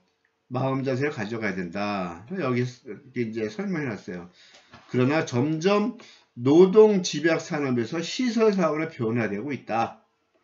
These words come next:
따라서 개신, 개수-, 기술자 개인 노하우가 회사의 기술 노하우로 변해가기 마련이다. 그래서, 어, 내가 오프라인 때 그 회사의 임원들 중심으로 강의할 때는 이런 강의를 합니다.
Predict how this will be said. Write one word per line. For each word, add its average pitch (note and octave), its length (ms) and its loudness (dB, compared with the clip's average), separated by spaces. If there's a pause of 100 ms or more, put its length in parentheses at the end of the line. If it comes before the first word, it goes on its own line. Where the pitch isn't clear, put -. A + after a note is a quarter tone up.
(260)
따라서 A#2+ 340 -6
개신, C3 540 0
개수-, C3 440 0
기술자 F#3 680 2 (300)
개인 A3 400 6
노하우가 D#3 720 2 (280)
회사의 D#3 440 2
기술 F#3 360 -2
노하우로 C#3+ 340 0
변해가기 D3+ 520 -2
마련이다. A2+ 600 -8 (760)
그래서, C3 640 0 (800)
어, A#2 360 -2
내가 C3+ 560 0 (320)
오프라인 C3 480 -2
때 D#3+ 460 -2 (320)
그 B2+ 440 4
회사의 D3 760 2
임원들 E3 880 0 (160)
중심으로 C3 480 -2
강의할 A2+ 460 -2
때는 C3 200 -2
이런 D3+ 280 -2
강의를 A#2 280 -4
합니다. F#2+ 360 -6